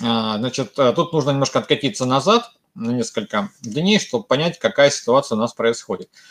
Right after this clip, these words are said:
Итак, э, четырнадцатого ноября у нас был стандартный сигнал «Buy» по индикатору strike.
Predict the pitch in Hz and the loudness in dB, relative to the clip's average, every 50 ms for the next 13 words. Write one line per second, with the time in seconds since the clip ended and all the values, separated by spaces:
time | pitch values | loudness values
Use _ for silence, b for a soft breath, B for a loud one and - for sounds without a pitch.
0 | B B B B B B B B B _ - 156 151 - 180 131 120 - - 147 | B B B B B B B B B _ -2 -2 2 4 2 2 2 0 -2 0
1 | 139 127 123 120 117 113 113 107 104 104 98 95 - _ _ - 180 165 - 226 | 4 4 6 6 6 6 4 2 0 -4 -8 -12 -16 _ _ -6 -6 0 2 2
2 | 208 190 - - - 165 170 170 170 165 165 165 151 170 170 165 151 139 139 139 | 2 2 0 -4 -6 -4 -4 -2 -2 -2 -2 -2 -2 0 2 2 4 4 2 2
3 | 127 120 117 135 135 - - - 139 147 147 143 139 120 - - 120 - - 131 | 0 -2 -2 -4 -4 -4 0 0 0 2 4 4 4 4 4 0 -4 -6 -4 -8
4 | 110 113 117 110 104 104 107 127 123 107 101 - 107 107 107 104 104 - - 104 | -4 -4 -2 -2 -2 0 2 2 2 2 2 -2 -4 -4 -4 -4 -6 -4 -4 -6
5 | - - 98 95 92 - _ - 113 120 143 | -4 -4 -8 -8 -8 -8 _ 0 2 2 2